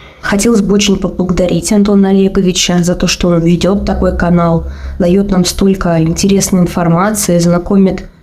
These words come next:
с чем-то новым, хочется изучать всё больше и больше.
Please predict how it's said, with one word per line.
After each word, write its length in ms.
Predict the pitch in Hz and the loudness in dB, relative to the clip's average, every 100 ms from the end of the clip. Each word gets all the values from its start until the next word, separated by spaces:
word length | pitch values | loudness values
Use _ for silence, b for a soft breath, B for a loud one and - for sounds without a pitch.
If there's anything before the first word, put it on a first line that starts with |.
| - | -6
с 80 | - | -2
чем-то 400 | - 190 190 185 | 0 0 2 2
новым, 600 | 180 190 220 180 165 160 | 2 2 2 2 2 0
хочется 520 | - 202 202 - 180 | 0 -2 -2 -2 0
изучать 460 | 175 190 - 175 170 | 0 0 0 -2 -2
всё 180 | - | -4
больше 460 | 170 190 185 - 175 | -2 0 0 0 0
и 40 | |
больше. 580 | 165 165 220 240 - 165 | 0 2 0 0 -2 -4